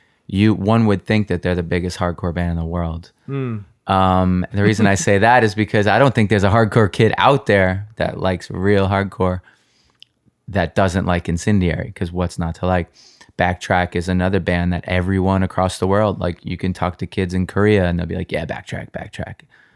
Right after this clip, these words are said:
Speaker 1: When I was over, we just were in Japan and Korea and ended up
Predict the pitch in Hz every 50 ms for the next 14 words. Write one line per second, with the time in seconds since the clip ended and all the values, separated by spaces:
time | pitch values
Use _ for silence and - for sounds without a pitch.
0 | _ _ _ _ _ _ _ _ _ _ - 98 98 101 104 104 104 104 95 104
1 | 101 98 95 98 98 95 - 98 101 101 92 101 95 - - _ - 104 98 92
2 | 92 95 90 95 - - 90 87 90 92 92 92 - - 87 92 90 90 92 90
3 | 87 85 - _ _ _ _ _ _ _ _ _ _ _ _ _ _ _ - 98
4 | 95 92 90 92 90 90 90 85 - _ _ _ _ _ - 110 117 113 113 110
5 | 104 104 - - _